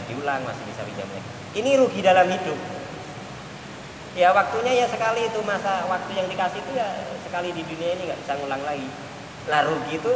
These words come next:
rugi fatal lah, neraka. Semuanya akan rugi. Kan pasti nggak mau rugi, kan?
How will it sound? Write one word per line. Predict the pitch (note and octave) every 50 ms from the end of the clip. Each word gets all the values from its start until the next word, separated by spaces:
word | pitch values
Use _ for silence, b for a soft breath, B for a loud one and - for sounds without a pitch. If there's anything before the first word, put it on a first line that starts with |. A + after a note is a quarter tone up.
| A#3+ A3 D#3+
rugi | D#3+ D3+ B2+ - A#2 A#2+
fatal | A2 - C3 D3 E3 - D3+ B2 A#2+ A#2
lah, | A#2 A#2+ - - - - - -
neraka. | A2 A2+ A2+ A#2+ - - G2 F2+ F#2 - - - - - - - - - - - - - - - - - - - - - - - - - - - - - - - - - - - - - - - - - - - - -
Semuanya | - - D3 C#3+ D3 D3 D3+ D#3+ F3 E3+ D3+
akan | D#3 C#3 C3+
rugi. | C#3 C#3 C3 - - - - - - - - - - - - - - -
Kan | - G#3 A3+
pasti | G#3 G3+ A3+
nggak | - - - D#3+
mau | D#3+ E3 E3
rugi, | D#3+ - -
kan? | - - -